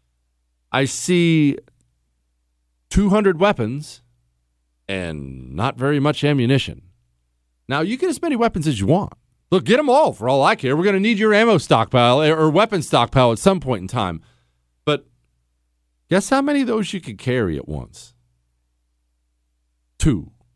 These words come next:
maybe. If we're being generous, two long guns, and you really don't want two long guns, you're not gonna wanna take up that room. One long gun and a sidearm. So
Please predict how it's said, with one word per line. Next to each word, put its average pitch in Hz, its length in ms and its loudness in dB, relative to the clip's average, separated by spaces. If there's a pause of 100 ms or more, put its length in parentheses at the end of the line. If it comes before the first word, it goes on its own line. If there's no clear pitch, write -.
(540)
maybe. 113 400 -4 (680)
If 165 280 0
we're 190 80 4
being 180 320 0
generous, 127 1080 -2 (200)
two 185 260 0
long 156 380 2
guns, 113 240 -2
and 123 80 -4
you 139 80 0
really 185 180 4
don't 147 140 0
want 160 200 2
two 139 160 2
long 117 240 0
guns, 123 160 -4
you're 120 80 -6
not 131 120 -2
gonna 127 140 -4
wanna 123 140 -4
take 135 240 -2
up 117 120 -4
that 117 160 -2
room. 113 220 -2 (260)
One 185 320 0
long 220 300 4
gun 214 200 4
and 190 120 0
a - 20 0
sidearm. 110 640 0 (760)
So 165 500 0